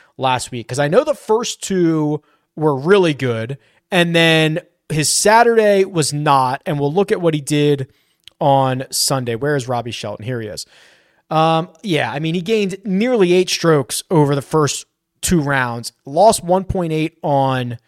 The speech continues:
Saturday, and lost one on Sunday.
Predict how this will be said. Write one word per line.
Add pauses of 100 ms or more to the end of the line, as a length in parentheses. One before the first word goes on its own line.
(600)
Saturday,
and
lost
one (120)
on
Sunday.